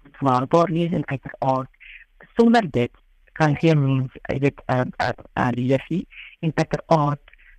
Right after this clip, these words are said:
vir ons is dit verskriklik belangrik dat studente bemagtig moet wees dat as hulle,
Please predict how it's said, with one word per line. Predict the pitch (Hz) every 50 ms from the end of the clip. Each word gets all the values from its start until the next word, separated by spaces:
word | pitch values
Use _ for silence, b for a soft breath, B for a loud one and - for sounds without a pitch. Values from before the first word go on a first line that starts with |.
| _ _ _ _
vir | - - - - -
ons | 170 156 160 151
is | - 151
dit | - 175 -
verskriklik | - 160 - - - - 160 160 - - - -
belangrik | 143 131 123 131 131 131 135 -
dat | - 135 131 -
studente | - _ _ _ - 123 131 127 123 - 135
bemagtig | 131 139 131 127 117 117 - - - 131 -
moet | 135 123 113 -
wees | 127 123 123 120 -
dat | - - -
as | - 135 135 -
hulle, | - 131 151 151 156